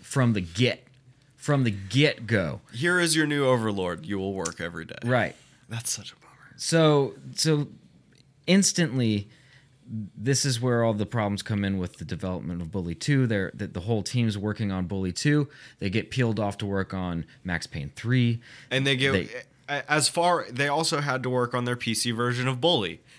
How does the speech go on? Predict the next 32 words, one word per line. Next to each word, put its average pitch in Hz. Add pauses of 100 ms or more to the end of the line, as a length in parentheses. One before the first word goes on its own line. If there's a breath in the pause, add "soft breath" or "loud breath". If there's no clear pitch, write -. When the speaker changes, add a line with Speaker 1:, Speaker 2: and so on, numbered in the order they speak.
(100)
Speaker 2:
They 127
Speaker 1:
Oh, 208
yeah. 240
Speaker 2:
also 175
had 160
to 147
work 127
Speaker 1:
Porting 160
Speaker 2:
on 156
Grand 127
Theft 139
Auto 131
four's 147
two 135
D 143
L 151
Cs 170
because 107
Speaker 1:
Yeah. 143
Speaker 2:
the 120
Grand 120
Theft 120
Auto 127
four 190
team, 156
they're 143
working 107
on 92
Grand 95
Theft 107
Auto 113
five. 131